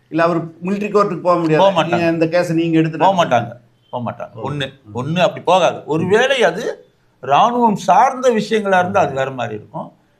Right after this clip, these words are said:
Speaker 2: நீங்க ராணுவ வீரராகவே இருந்தால் கூட எல்லா குற்றங்களையும் மிலிட்டரி கோர்ட் எடுத்துக்காது.
Speaker 1: ஓஹோ.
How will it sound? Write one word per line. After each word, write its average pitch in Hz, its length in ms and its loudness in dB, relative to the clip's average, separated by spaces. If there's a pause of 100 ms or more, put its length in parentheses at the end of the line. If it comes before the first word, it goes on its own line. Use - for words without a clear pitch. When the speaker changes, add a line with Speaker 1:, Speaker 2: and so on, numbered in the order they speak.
Speaker 2:
நீங்க 175 260 -2
ராணுவ 214 400 4
வீரராகவே 214 540 4
இருந்தால் 170 520 0
கூட 107 520 -10 (280)
எல்லா 214 480 4
குற்றங்களையும் 220 760 -2
மிலிட்டரி 190 240 -6
கோர்ட் 165 200 -2
எடுத்துக்காது. 135 420 -6 (460)
Speaker 1:
ஓஹோ. 113 340 -10